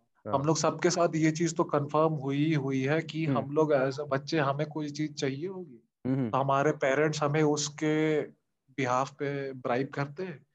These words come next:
Speaker 1: हम्म, हम्म,
Speaker 2: कि
Speaker 1: हम्म।
Speaker 2: तुम इतने मार्क्स ले आओ,
Speaker 1: हाँ, इतने मार्क्स ले आओ, फिर
Speaker 2: तो
Speaker 1: मिल
Speaker 2: फिर
Speaker 1: जाएगा। इतना ये कर लो,
Speaker 2: ये
Speaker 1: तो
Speaker 2: हम
Speaker 1: ये कर
Speaker 2: दिला
Speaker 1: जाएगा।
Speaker 2: देंगे।
Speaker 1: हाँ।
Speaker 2: हाँ।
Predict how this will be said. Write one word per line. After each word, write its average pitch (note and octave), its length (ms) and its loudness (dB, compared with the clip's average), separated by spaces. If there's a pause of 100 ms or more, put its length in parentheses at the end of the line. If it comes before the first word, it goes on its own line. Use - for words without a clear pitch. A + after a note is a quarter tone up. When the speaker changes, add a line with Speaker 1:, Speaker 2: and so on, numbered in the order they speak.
(140)
Speaker 1:
हम्म, C#3 120 2
हम्म, D3+ 80 2
Speaker 2:
कि B2+ 60 0
Speaker 1:
हम्म। A#2+ 100 -4
Speaker 2:
तुम D3 220 -4
इतने D#3 360 -2
मार्क्स D#3 380 0
ले C#3 200 0
आओ, F3 120 -4
Speaker 1:
हाँ, A#2 380 2
इतने B2 180 2
मार्क्स D3 180 4
ले D#3 60 2
आओ, D#3 180 4
फिर C#3 120 0
Speaker 2:
तो A#2 140 -2
Speaker 1:
मिल A2+ 100 -6
Speaker 2:
फिर A2 60 -6
Speaker 1:
जाएगा। G#2 380 -6
इतना A#2+ 220 -2
ये D3 140 4
कर D3 100 2
लो, D3 140 6
Speaker 2:
ये D3 60 4
Speaker 1:
तो D3 60 2
Speaker 2:
हम - 80 4
Speaker 1:
ये - 60 0
कर A#2+ 100 -6
Speaker 2:
दिला A2 120 -6
Speaker 1:
जाएगा। A2+ 240 -6
Speaker 2:
देंगे। - 600 -12
Speaker 1:
हाँ। G#2+ 140 2
Speaker 2:
हाँ। G2+ 240 -2